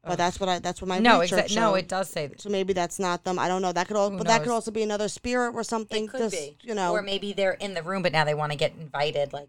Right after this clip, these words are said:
Speaker 2: into your soul. That's the, <laughs> I don't know.
Speaker 1: Let me in.
Speaker 2: <laughs>
Speaker 1: Um, and then also many people have reported seeing the black-eyed children standing in the corner of their room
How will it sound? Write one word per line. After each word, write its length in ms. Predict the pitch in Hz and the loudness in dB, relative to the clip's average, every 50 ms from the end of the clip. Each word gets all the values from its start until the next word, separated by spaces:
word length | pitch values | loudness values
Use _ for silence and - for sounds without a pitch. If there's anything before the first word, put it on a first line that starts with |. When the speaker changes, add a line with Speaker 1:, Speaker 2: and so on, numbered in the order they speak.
| _ - | _ -20
Speaker 2:
into 240 | 156 156 143 - 135 | -20 -20 -20 -20 -20
your 140 | 120 101 139 | -20 -20 -20
soul. 480 | - - 156 147 139 135 - - 143 - - - - - - - | -14 -10 -8 -6 -6 -8 -8 -12 -16 -16 -8 -4 -4 -4 -4 -6
That's 240 | - - - - - | -8 -8 -8 -8 -4
the, 160 | - 202 190 - | -4 -4 -4 -2
<laughs> 40 | - | -2
I 100 | 220 196 - - | -4 -4 -2 -4
don't 240 | 233 226 - _ - | -6 -6 -4 _ -6
know. 80 | 240 226 | -6 -6
Speaker 1:
Let 300 | - 160 165 170 165 165 | -4 -2 -4 -4 -4 -6
me 260 | 170 175 170 165 165 165 | -10 -14 -14 -16 -12 -8
in. 320 | 165 170 165 165 160 156 143 _ 196 214 - _ | -6 -4 -4 -4 -4 -6 -8 _ -14 -14 -12 _
Speaker 2:
<laughs> 120 | - 247 - _ _ _ _ _ _ _ _ _ _ | -10 -10 -10 _ _ _ _ _ _ _ _ _ _
Speaker 1:
Um, 320 | - 190 185 185 185 185 | 2 4 4 6 4 4
and 120 | 190 196 196 | 2 2 2
then 140 | 196 190 196 | 2 2 2
also 260 | 190 190 185 - 202 196 | 2 2 2 0 0 2
many 280 | 190 185 180 180 180 | 2 2 2 2 0
people 320 | - 185 190 180 - 190 175 | 0 -2 -4 -2 -4 -4 -2
have 180 | 175 175 165 | -2 -2 -2
reported 500 | 175 165 - - 190 190 180 175 175 165 | -2 -4 -2 0 0 2 2 0 -2 -4
seeing 300 | - - - 190 180 175 | -4 -4 -2 -2 0 0
the 80 | 170 170 | 0 -2
black-eyed 480 | 165 170 170 165 165 - 180 170 165 | 0 0 0 0 0 -2 -4 -4 -4
children 400 | 156 - - 180 180 165 170 165 | -4 -4 -4 -4 -2 -2 -2 -4
standing 400 | 165 - - 190 175 175 170 170 | -4 -4 -2 -2 0 0 0 0
in 80 | 170 165 | -2 -2
the 80 | 156 160 | -4 -6
corner 440 | - - - 185 185 180 175 175 | -8 -6 -4 -2 0 0 0 0
of 100 | 170 170 | -2 -2
their 120 | 160 165 165 | -2 -4 -2
room 400 | 165 196 214 220 220 226 233 | 0 2 4 4 4 4 2